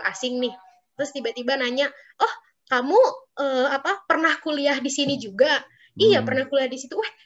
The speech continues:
Speaker 1: di kampus yang mana kemarin? Kampus ini dosennya siapa?" "Wah, bener tuh, kemarin juga si bapak itu gini-gini," gitu. Tiba-tiba
Speaker 2: Iya, iya.
Speaker 1: ngalir aja obrolannya jadi seru kayak temen deket gitu.
Speaker 2: Yes.
Speaker 1: Gitu. Nah,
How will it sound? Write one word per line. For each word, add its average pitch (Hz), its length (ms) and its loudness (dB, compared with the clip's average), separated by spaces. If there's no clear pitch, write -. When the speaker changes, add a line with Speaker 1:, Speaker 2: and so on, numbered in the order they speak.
Speaker 1:
di 277 240 -2
kampus 277 320 -2
yang 277 160 2
mana 440 320 2
kemarin? 381 400 -2
Kampus 294 320 -4
ini 330 80 -4
dosennya 349 480 2
siapa?" 403 320 -2
"Wah, 427 400 -4
bener 349 400 -2
tuh, 349 160 -10
kemarin 285 320 -6
juga 269 160 -2
si 254 160 -4
bapak 233 320 -8
itu 269 160 -10
gini-gini," 254 480 -8
gitu. 214 140 -16
Tiba-tiba 302 320 -2
Speaker 2:
Iya, 349 80 -6
iya. - 0 -
Speaker 1:
ngalir 330 320 -2
aja 247 160 -2
obrolannya 254 400 0
jadi 277 160 -10
seru 285 240 -2
kayak 254 240 -6
temen 240 240 -10
deket 254 320 -8
gitu. 269 320 -12
Speaker 2:
Yes. 107 240 -8
Speaker 1:
Gitu. 220 320 -8
Nah, 196 160 -2